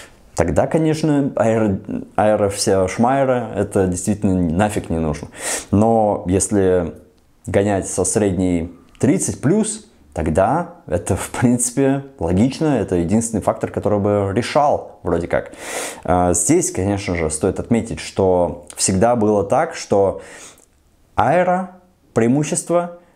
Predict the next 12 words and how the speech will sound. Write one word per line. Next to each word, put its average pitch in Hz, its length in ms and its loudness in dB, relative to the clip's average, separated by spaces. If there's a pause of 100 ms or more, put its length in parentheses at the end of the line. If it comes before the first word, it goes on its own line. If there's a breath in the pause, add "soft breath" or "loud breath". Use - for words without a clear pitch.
(320 loud breath)
плюс 185 720 0 (640)
низкий 120 400 2
вес, 131 500 0
это 95 260 0
был 107 420 0
абсолютный 113 640 0
топ. 82 340 -2 (240)
Было 104 560 2
супер 156 360 0
аэро, 160 420 0 (400)
но 110 340 2
тяжёлый. 95 600 0